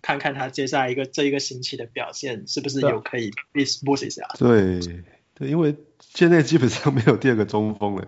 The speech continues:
Speaker 2: 他的替补中锋可能就是<laughs> Kevin Durant 或是，或是讲，讲 Jeff Green 嘛。对，而且，而且讲到机动性，诶，其实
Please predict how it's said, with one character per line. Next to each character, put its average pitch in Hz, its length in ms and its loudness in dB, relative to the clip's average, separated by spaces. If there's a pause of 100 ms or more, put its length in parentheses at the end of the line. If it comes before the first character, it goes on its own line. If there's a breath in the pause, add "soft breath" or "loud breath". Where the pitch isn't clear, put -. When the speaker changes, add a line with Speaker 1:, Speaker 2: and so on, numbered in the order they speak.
(120)
Speaker 2:
他 131 100 -2
的 117 220 -4 (520 loud breath)
替 139 160 -2
补 98 140 -2
中 107 200 2
锋 110 100 0
可 101 100 -4
能 90 140 -4
就 104 80 -4
是 104 120 -2 (120)
<laughs> 117 100 -6
Kevin 104 240 -4
Durant 104 380 -4
或 101 160 -2
是， 101 260 -6 (340 loud breath)
或 107 140 -6
是 104 80 -4
讲， 98 220 -4
讲 101 240 -4
Jeff 95 240 -2
Green 98 240 -2
嘛。 98 120 -10 (760 loud breath)
对， 151 120 2
而 175 60 6
且， 143 180 6
而 110 60 4
且 156 120 8
讲 135 300 6
到 147 80 -2
机 151 160 0
动 147 200 4
性， 123 200 -4
诶， 131 80 -2
其 143 140 0
实 156 240 2